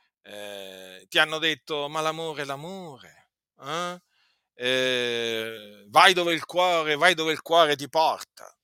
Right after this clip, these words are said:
Mm, ah, anche questo, eh, anche questo, eh? Poi, eh, "Dio ci ama,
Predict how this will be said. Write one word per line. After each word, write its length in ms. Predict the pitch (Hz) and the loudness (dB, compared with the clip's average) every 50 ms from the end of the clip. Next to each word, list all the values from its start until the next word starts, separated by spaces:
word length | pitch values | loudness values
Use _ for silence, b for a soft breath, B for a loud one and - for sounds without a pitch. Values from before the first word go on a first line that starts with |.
| _ _ _ | _ _ _
Mm, 60 | 160 147 _ _ _ _ | -20 -20 _ _ _ _
ah, 200 | - - - _ _ _ | -20 -20 -20 _ _ _
anche 280 | - 78 78 - - - | -20 -20 -20 -20 -20 -20
questo, 460 | 69 69 67 62 - - - 62 60 | -18 -18 -14 -12 -14 -14 -14 -16 -20
eh, 140 | 62 62 58 | -20 -20 -20
anche 240 | 57 _ - 64 62 | -20 _ -20 -20 -20
questo, 480 | 73 90 98 - - - - _ _ _ _ _ _ | _ -18 -14 -12 -12 -14 -14 _ _ _ _ _ _
eh? 240 | 120 131 147 151 - _ _ _ b b b b b b b b b b b b _ | -6 -4 -4 -4 -8 _ _ _ b b b b b b b b b b b b _
Poi, 1000 | _ - 156 170 175 185 190 185 185 180 180 180 175 170 170 170 170 170 170 170 | _ 0 2 4 6 6 6 6 6 4 4 4 4 4 4 4 4 2 0 0
eh, 40 | 165 170 | -4 -6
"Dio 220 | 185 226 233 226 | -8 -8 -6 -4
ci 180 | - - - 220 | -2 -2 -2 -2
ama, 800 | 208 208 208 202 202 202 196 190 190 190 190 180 175 170 165 | -4 -6 -6 -6 -6 -8 -8 -10 -14 -16 -16 -18 -18 -20 -20